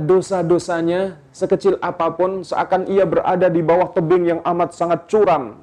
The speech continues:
lalu ia melihat ke atas seakan tebing itu akan menimpanya. Subhanallah, itulah perasaan seorang mukmin, seorang muslim, seorang yang hatinya bersih, seorang yang jiwanya bersih. Tetapi sebaliknya, perhatikan,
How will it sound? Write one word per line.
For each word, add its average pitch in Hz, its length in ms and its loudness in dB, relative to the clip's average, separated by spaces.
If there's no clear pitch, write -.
lalu 156 340 0
ia 156 140 0
melihat 147 320 -2
ke - 80 -4
atas 156 420 -4
seakan 147 400 -2
tebing 147 380 0
itu 143 240 -2
akan 156 340 -2
menimpanya. 127 720 -2
Subhanallah, 165 640 -4
itulah 156 340 -2
perasaan 143 480 -4
seorang 135 380 -2
mukmin, 127 320 -8
seorang 170 340 -2
muslim, 190 480 -6
seorang 220 340 0
yang 208 160 -2
hatinya 214 480 -2
bersih, 202 480 -4
seorang 208 380 -2
yang 214 100 -2
jiwanya 202 460 0
bersih. 165 400 -8
Tetapi 139 260 -2
sebaliknya, 131 540 -4
perhatikan, 107 580 -8